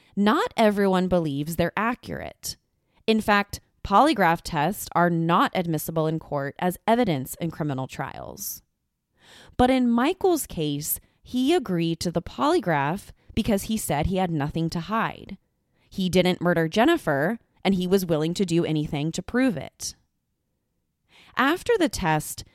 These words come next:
investigators returned to Michael and told him he passed. The test showed no signs of deception when he was asked about Jennifer's murder.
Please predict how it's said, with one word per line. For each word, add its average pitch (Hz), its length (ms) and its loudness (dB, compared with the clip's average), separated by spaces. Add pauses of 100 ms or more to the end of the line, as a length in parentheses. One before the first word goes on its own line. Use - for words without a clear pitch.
(100)
investigators 240 760 2
returned 190 460 -2
to 190 60 2
Michael 156 520 0
and 190 140 -2
told 196 300 0
him 214 220 0
he 180 260 -8
passed. - 680 -10 (560)
The 226 80 2
test 277 460 -2
showed 160 500 0
no 175 320 4
signs 202 420 -2
of 180 140 -2
deception 160 600 -4
when 160 140 0
he 175 100 -2
was 185 180 0
asked 147 300 -4
about 160 240 -2
Jennifer's 151 500 -4
murder. 180 580 -4